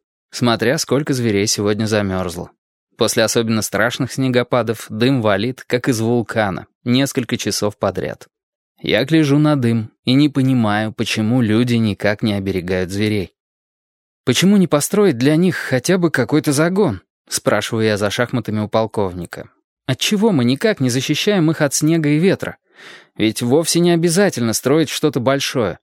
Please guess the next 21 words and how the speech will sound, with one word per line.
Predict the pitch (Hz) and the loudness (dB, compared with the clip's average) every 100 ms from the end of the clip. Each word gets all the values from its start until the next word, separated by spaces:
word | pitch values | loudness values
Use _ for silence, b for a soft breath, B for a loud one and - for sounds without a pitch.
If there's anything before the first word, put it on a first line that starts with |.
| _ _ | _ _
Простенький | - 139 147 151 139 143 | 2 2 2 0 2 2
забор | 123 131 139 160 | 2 0 0 0
да | 117 110 | 0 -4
крыша | - 147 - | -2 -2 0
над | 147 139 | 0 2
головой | 135 135 131 127 | 2 2 0 -6
спасли | - 123 160 | -2 -2 0
бы | 160 | 2
многих». | 170 190 180 87 - _ _ _ _ _ _ _ _ _ _ | 2 2 2 -2 -10 _ _ _ _ _ _ _ _ _ _
«Бесполезно», | 87 107 156 - 185 208 113 98 90 - _ | -2 2 2 4 2 4 0 -4 -10 -14 _
отвечает | - 110 117 - 101 | -8 -4 -2 0 0
старик, | - 104 104 135 | -2 -2 -2 -2
не | 120 | -2
отрываясь | 113 104 95 107 101 | -2 -2 -2 -2 -2
от | 95 | -6
доски. | 92 92 - - 65 _ _ _ - | -4 -4 -4 -8 -14 _ _ _ -4
«Даже | 131 139 156 143 | 2 4 4 4
если | 143 135 131 | 4 2 2
им | 120 | 0
построить | 107 107 - 117 98 | 0 0 2 2 2
загон, | 92 82 120 190 147 | -2 0 0 0 -2